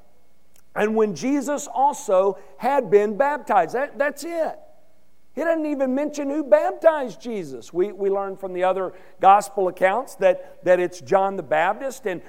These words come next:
we know that, that in Luke chapter three, the focus is on John's ministry here, so we can put two and two together. But he doesn't even mention him here by name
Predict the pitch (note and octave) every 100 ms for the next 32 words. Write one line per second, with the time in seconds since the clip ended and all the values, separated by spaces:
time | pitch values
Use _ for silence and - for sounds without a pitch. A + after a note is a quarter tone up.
0 | - D#3+ G#3 G3 F#3+ G#3+ B3+ G#3 G3 -
1 | - F#3 G3 G3 G#3 G#3+ G#3 - - F#3+
2 | A#3 A3+ A3+ A3+ A3 G3+ G3 G3 A3 B3
3 | G3 - G#3+ G#3+ A#3+ A3 - - - -
4 | G#3+ G#3+ G#3 G#3 - G#3 G#3 F#3+ - -
5 | C3+ G#3+ G#3+ A3 G#3+ D#3 F3+ A3+ C4 A#3
6 | G#3+ G#3 F3+ G3 G3 A#3 - - - G3+
7 | F3 A3 A3+ G3 A3 G#3+ G#3+ A3 G#3 F#3
8 | A3 F3+ D#3 A3 A#3 G3 - - G#3+ D#4+
9 | D#4 B3+ B3 G#3 F#3 A#3+ E4+ E4+ B3+ G#3
10 | F#3+ G3+ F3 F#3 F3+ F#3 C4 C#4 A#3+